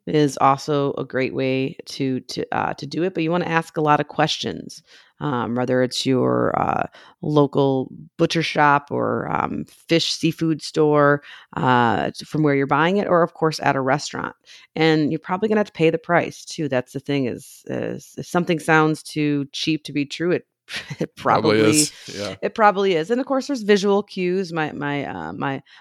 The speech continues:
Speaker 1: my bumpa, my grandpa always taught me that, um, visual and smell, right?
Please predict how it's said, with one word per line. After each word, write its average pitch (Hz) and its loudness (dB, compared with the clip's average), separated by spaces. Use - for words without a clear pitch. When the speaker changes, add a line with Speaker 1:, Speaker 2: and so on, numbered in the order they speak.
Speaker 1:
my 196 2
bumpa, 180 4
my 170 -2
grandpa 165 -2
always 156 -2
taught - -4
me 147 -2
that, 143 -2
um, 123 -2
visual 202 4
and 160 -2
smell, 143 0
right? 139 2